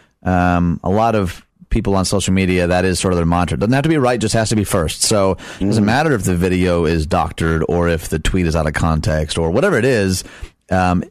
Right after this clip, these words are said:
Speaker 1: if I can get enough clicks, the ends justify the means. And I think that's a really,
Speaker 2: Yeah.
Speaker 1: uh, dangerous, unhealthy precedent to be setting. And so how can we as Christ followers be leading the way and saying, "This isn't okay, stand up for, uh,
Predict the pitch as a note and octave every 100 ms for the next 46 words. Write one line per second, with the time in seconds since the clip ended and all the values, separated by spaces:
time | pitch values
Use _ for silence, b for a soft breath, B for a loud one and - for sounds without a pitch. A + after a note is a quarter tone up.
0 | - G2+ A2+ C3 B2+ - G#2 A2+ G#2 G2+
1 | F#2 - - C#3 G2 - - - B B
2 | B A2+ F2+ G#2+ G2+ - G2+ - F2+ F#2+
3 | F#2 F2 G#2 C3 B2 - b b _ F#2
4 | F2+ F2+ - G2+ G#2 F2+ G2+ F2 D#2 E2
5 | G#2+ G#2 F#2+ F2+ - b b E2+ F2 E2
6 | D#2 D#2 F#2+ G2 F2+ F#2 E2+ - G#2 F#2+
7 | F#2+ E2+ F2 E2+ E2 F2+ - - - D#3+
8 | G#2 D#2+ D#2+ D#2+ D#2 D#2 D#2 D2+ E2 E2+
9 | E2+ F2 A#2 A2+ G2+ F#2+ F#2 D#2+ - B2+
10 | - F2 F2 D#2 F2+ F2 F#2+ A2+ A2+ F2+
11 | F#2+ G#2 F#2 D#2+ E2 D#2+ E2 D#2 B B
12 | B - C#3 A2+ A#2+ G#2+ G2+ F2+ F#2 F2
13 | F2 E2+ B B _ - - A2 G2+ G#2
14 | - A2 G2+ F#2+ F#2+ F#2 F2+ - - E2+
15 | D#2+ D#2 D#2